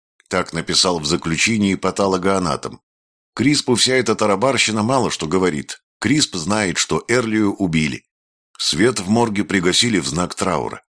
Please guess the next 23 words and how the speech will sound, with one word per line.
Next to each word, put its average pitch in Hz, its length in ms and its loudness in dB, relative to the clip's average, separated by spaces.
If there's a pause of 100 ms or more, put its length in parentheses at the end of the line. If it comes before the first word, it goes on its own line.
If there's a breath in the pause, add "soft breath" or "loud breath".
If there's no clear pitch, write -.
(640)
Плазменные 82 580 0
солнышки 101 600 0
под 90 200 -4
потолком 95 480 0
едва 85 300 0
теплятся. 76 640 -4 (640)
В 82 140 0
искусственных 107 640 0
сумерках 120 540 2
цвета 101 380 0
скрадываются, 87 800 -2
смазываются, 76 1000 -4 (280)
и 73 80 -4
это 82 240 0
кстати. - 600 -8 (800 soft breath)
Какой-то 82 420 -2
жизнерадостный 90 880 0
дебил 92 360 0
догадался 98 580 2
выкрасить 92 520 0
стены 101 360 0
морга 98 320 0
ярко-розовой, 90 840 0